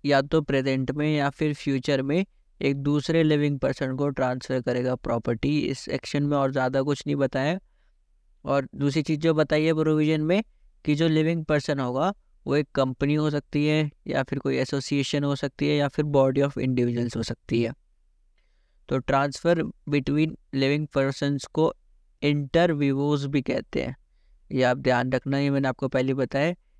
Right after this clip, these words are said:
inter vivos मतलब transfer between living person।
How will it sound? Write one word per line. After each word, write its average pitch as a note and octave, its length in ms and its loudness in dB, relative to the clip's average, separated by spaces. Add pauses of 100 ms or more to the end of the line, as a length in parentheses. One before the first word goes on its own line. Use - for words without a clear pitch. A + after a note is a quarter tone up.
(300)
inter C3 300 2
vivos C#3 540 0 (220)
मतलब C3+ 300 -2
transfer C3+ 460 0
between C#3 560 -2
living C3+ 320 2 (100)
person। A#2+ 320 -4